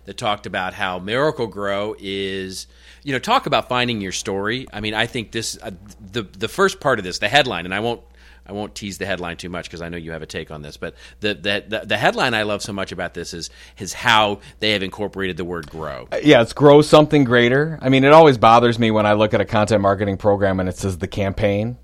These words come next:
Speaker 2: 'cause I, I get a little twitchy. I'm like, "Oh, don't say campaign." But anyways, they go through, though. I mean, it's a New York Times article.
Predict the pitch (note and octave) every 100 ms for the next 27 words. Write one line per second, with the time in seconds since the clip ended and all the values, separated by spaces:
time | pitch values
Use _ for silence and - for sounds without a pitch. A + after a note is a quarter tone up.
0 | - G2 F2 - G#2+ F#2+ G2 G2 F2 -
1 | G2 F#2 A2+ A2+ - - F2 - - G#3
2 | E3+ B2 G2+ C3 C3+ B2+ A2+ A#2+ A2 A#2+
3 | E2+ C#3 C3+ E3+ C#3+ A2+ G2 G#2 B2+ B2+
4 | B2+ B2+ A#2+ A#2 A#2 A2+ A2 G#2+ G#2+ A2
5 | G#2+ A2 - G#2 G#2+ F#2+ G2 - G#2 G2+